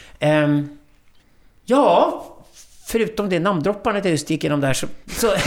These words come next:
<laughs> det blir så med filosoferna. Så försöker vi hitta vårt eget språk, vår egen stil,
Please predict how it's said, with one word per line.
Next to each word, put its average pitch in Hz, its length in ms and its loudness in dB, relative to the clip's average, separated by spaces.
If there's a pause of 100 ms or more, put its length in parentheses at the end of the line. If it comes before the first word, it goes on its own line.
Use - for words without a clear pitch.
(240)
<laughs> - 400 -4
det 160 60 -4
blir 208 240 0
så - 160 0
med 131 140 -2
filosoferna. 135 520 -4 (140)
Så 208 460 2 (580)
försöker 226 460 0
vi 208 120 -4
hitta 185 640 -2
vårt 180 200 -4
eget 180 200 -2
språk, 262 500 0
vår 165 80 -2
egen 160 180 -2
stil, 160 580 0